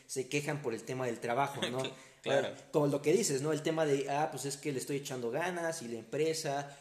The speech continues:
Speaker 1: o es que, este, yo me lo merecía y resulta que, este, que llegó alguien externo y, y es como es conocido de tal persona,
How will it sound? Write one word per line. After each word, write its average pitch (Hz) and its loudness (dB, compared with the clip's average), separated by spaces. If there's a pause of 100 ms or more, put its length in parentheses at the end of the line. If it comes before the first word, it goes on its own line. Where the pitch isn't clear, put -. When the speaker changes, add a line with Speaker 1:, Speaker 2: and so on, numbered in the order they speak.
(120)
Speaker 1:
o 131 2
es 127 0
que, 131 2
este, 117 -2
yo 135 0
me 135 0
lo 120 0
merecía 160 2
y 120 0
resulta 127 -4
que, 113 -6
este, 107 -6
que 123 -6
llegó 120 0
alguien 123 0
externo 156 0
y, 113 -6
y 113 -6
es 120 -6
como 120 -2
es 120 -4
conocido 120 -2
de 113 0
tal 117 -4
persona, 147 -2